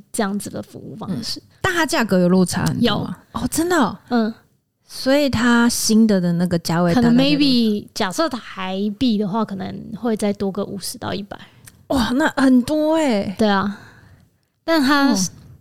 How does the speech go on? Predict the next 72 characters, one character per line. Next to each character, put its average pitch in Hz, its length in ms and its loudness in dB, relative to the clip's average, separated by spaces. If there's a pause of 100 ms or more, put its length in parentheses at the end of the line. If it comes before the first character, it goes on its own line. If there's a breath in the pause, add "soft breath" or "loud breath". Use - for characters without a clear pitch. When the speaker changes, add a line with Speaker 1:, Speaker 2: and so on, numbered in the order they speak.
Speaker 1:
标 240 240 2
榜 196 320 -2
就 220 100 2
是 233 260 2
它 226 300 0
用 247 220 2
的 214 80 0
咖 233 260 -6
啡 220 180 0
豆 220 240 0
是 233 260 0
更 214 300 0
加 196 260 -2
精 214 300 2
选。 - 280 -2
Speaker 2:
嗯， 240 400 6
嗯， - 20 0
嗯。 196 260 2
Speaker 1:
然 220 120 2
后， 233 280 2 (580 loud breath)
嗯， 208 260 -2
比 220 100 -2
如 226 60 4
说 254 120 2
你 233 60 4
在 226 80 4
星 226 180 2
巴 233 120 2
克， 262 100 0
你 226 80 4
不 190 140 -4
会 226 100 4
看 247 160 -4
到 247 140 4
是 240 100 0
什 202 140 -2
么 196 80 -4
产 196 320 -4
区 214 340 0
或 240 100 4
是 233 60 4
怎 220 80 6 (220)
么 180 40 4
样。 165 140 0
Speaker 2:
哦， - 40 -10 (260 soft breath)
对。 - 20 -20
Speaker 1:
可 240 60 -2
是 269 180 4
在 262 180 2
Starbucks 240 500 0
Reserve， 214 520 -2
你 196 160 -4
可 214 220 -6
以 208 180 0
很 220 140 -2
清 220 200 -2
楚 208 140 -4
地 - 60 -14
知 - 100 -10
道， - 80 -4
哦， 220 260 -2 (280)
产 202 180 -4
区 180 40 -4 (180)
是 262 80 0
哪 190 160 2
里， - 20 0
Speaker 2:
它 208 60 -2
的 214 80 0
产 - 0 -
区， 233 100 6
嗯。 196 460 2
Speaker 1:
呃， 214 240 -4